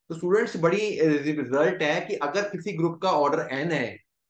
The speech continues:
और अगर कोई A की, और कोई number A की power मान लो M करने पे E बन जाए, तो जो उस group का order है वो M को पक्का divide करेगा। मान लो किसी group का order चार है, अगर A की सोलह भी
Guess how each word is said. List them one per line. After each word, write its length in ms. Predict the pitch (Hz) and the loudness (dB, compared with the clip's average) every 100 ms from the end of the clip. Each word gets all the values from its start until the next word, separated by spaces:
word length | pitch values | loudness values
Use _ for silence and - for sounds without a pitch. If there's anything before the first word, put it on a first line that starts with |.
| _ _ | _ _
और 240 | 180 - - | -6 -4 -2
अगर 280 | 156 180 - | 0 -2 -2
कोई 180 | 226 220 | -2 2
A 360 | - 160 175 | 4 6 6
की, 200 | 180 214 - - - | 4 -2 -4 -10 0
और 280 | 156 190 202 | 4 4 4
कोई 100 | 240 | 0
number 480 | 202 170 156 165 127 123 _ 147 | 2 0 2 2 0 -4 _ 0
A 120 | 165 | 0
की 140 | 165 - | -2 0
power 280 | 156 143 160 | 2 4 2
मान 220 | 156 151 | 2 0
लो 160 | 160 156 170 | -2 -2 -2
M 220 | 196 208 | -2 -2
करने 220 | 180 180 | -2 -2
पे 160 | 180 175 | -4 -6
E 160 | 160 175 | -6 -2
बन 160 | 139 123 | -2 0
जाए, 240 | 131 135 123 147 165 _ | 2 2 0 -6 -20 _
तो 80 | 180 | -6
जो 220 | 143 185 | 0 0
उस 180 | 208 226 | 0 -2
group 320 | 165 156 165 - | -2 -2 -2 0
का 100 | 202 | 0
order 420 | 143 139 139 175 | 2 0 2 2
है 60 | 214 | 2
वो 140 | 233 | 2
M 180 | 165 165 | 0 -2
को 80 | 165 196 | -6 -10
पक्का 300 | 185 - 190 | -10 -4 -2
divide 340 | 170 135 123 | 0 0 -2
करेगा। 360 | 110 101 98 90 _ - - | -4 -6 -8 -12 _ -20 -2
मान 200 | 165 190 | 2 2
लो 80 | 208 | 2
किसी 240 | 208 208 | 0 -2
group 260 | 170 170 - | -2 -4 0
का 80 | 185 | 2
order 260 | 156 165 | 2 -2
चार 340 | 160 147 127 110 | 0 2 2 0
है, 160 | 95 - _ _ _ _ _ | -6 -14 _ _ _ _ _
अगर 260 | 151 196 - | -4 -4 0
A 180 | 170 185 190 | 2 2 0
की 80 | |
सोलह 440 | 208 - 170 160 196 | -8 -6 -4 0 0
भी 180 | 220 | 0